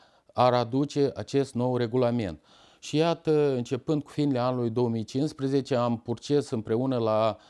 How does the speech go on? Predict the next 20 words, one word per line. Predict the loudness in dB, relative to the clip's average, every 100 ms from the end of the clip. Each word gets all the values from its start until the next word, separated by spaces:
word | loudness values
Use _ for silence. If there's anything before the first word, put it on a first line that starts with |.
| -10
un | -2 0
dialog | 2 4 2 0
social, | -2 -4 -2 0 0 0
am | -2 -2 -2
avut | -2 -4 -2
mai | -2
multe | 0 0 -2
ședințe | -4 -4 -2 -2 -2 -4
de | -2
lucru | 0 0 0 0 -2 -4 -20 -6
în | -4
care | 0 2 2 0
ne-am | -2 -2
întâlnit | -4 -4 -2 0 -2 -2 _ -20 -20 _
și, | -4 0 0 0
în | -4
primul | 0 0 2 0
și | -4 -4
primul | -2 0 2
rând, | 0 0